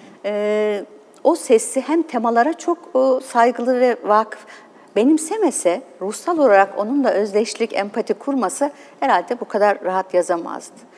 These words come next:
Yani fanilik duygusunu, ölüm temasını, belki İrlandalılar da hani aradığımız bir şey var diyorlar. Mesela İrlandalıların beyanlarında, e, konuyla ilgili şeylerden hatırlıyorum.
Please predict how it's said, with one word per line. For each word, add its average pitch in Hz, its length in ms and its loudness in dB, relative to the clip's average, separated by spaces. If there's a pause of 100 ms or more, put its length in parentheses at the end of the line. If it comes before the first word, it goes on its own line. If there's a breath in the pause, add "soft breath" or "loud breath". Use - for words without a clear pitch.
(460 soft breath)
Yani 302 300 2
fanilik 262 600 -2
duygusunu, 196 680 -4 (140)
ölüm 214 280 -2
temasını, 190 720 -6 (1040 loud breath)
belki 262 340 -2
İrlandalılar 294 800 2
da 240 100 0
hani 233 160 -4 (120)
aradığımız 285 520 2
bir - 60 -12
şey 311 260 2
var 175 280 2
diyorlar. 170 360 2
Mesela 165 460 -4
İrlandalıların 175 800 -4
beyanlarında, 175 760 2
e, 156 220 -6
konuyla 175 400 -4
ilgili 165 600 -4
şeylerden 170 540 -2
hatırlıyorum. 185 600 -6